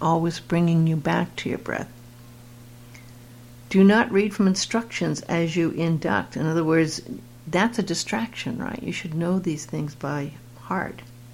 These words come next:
Memorize the basic wording of the hypnotic induction, but the memorization does not have to be word for word. Use words that are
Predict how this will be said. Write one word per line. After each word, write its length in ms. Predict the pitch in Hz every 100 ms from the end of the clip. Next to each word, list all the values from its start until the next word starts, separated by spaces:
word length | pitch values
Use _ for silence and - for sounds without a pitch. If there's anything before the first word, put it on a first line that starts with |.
| - - - - -
Memorize 580 | 175 202 240 175 156 147
the 60 | 147
basic 520 | 160 180 185 165 -
wording 480 | 165 226 233 160 -
of 200 | 156 151
the 120 | 151 147
hypnotic 680 | - - 160 156 151 147
induction, 680 | 156 147 143 - - 214 - - - - - - - - - -
but 240 | 202 208
the 60 | 196
memorization 840 | 185 185 190 190 175 175 - 160
does 260 | 156 156 -
not 320 | 175 190 175
have 380 | - 151 151 -
to 80 | 135
be 180 | 135
word 300 | 131 - -
for 180 | - 143
word. 460 | - 151 151 - - - - - -
Use 360 | 175 175 175 175
words 320 | 170 180 180
that 160 | 185
are 180 | 156 147